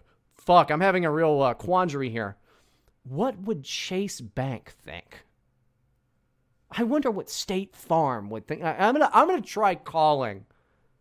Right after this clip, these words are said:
you know, and it just, just a, a, an insurance company, be like, "Hi, uh, insurance? No, no, no, I don't have a question about my policy. I was just, uh, I need some solid life advice." Like, I, I just, I really don't know which way to vote.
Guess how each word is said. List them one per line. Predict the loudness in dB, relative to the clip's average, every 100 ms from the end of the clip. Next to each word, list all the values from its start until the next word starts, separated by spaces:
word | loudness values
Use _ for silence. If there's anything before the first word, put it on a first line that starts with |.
| _ _
you | -2 2
know, | 4 2
and | 2
it | 0
just, | 0 -10 -8
just | -10 -6 -2
a, |
a, | -2 -2 -4 -2 -2
an | -4
insurance | -6 -8 -6
company, | -6 -4
be | -4
like, | -4
"Hi, | -4 2 4 4 2 -2
uh, | 0 0 -2
insurance? | -6 -4 -2 -2 -6 _ _ _ -20 _ _ _ _ 0
No, | 4
no, | 6
no, | 4
I | 4
don't | 4
have | 2
a |
question | 0 -2 0
about | -4 -2
my |
policy. | 2 2 2 -2
I | -2
was | -4
just, | -8 -10 -4
uh, | -2 -2
I | -2
need | -6
some | -8
solid | -6 -4 -2 -4
life | -6 -6
advice." | -10 -14 -14 -20 _ _ _ -20 _ _ _ _ _ _ _ _
Like, | -4 2
I, | 2
I | 2
just, | -4 -4
I |
really | 0 2 2
don't | 2
know | -2
which | -4
way | -4 -4
to | -6
vote. | -8 -10 -10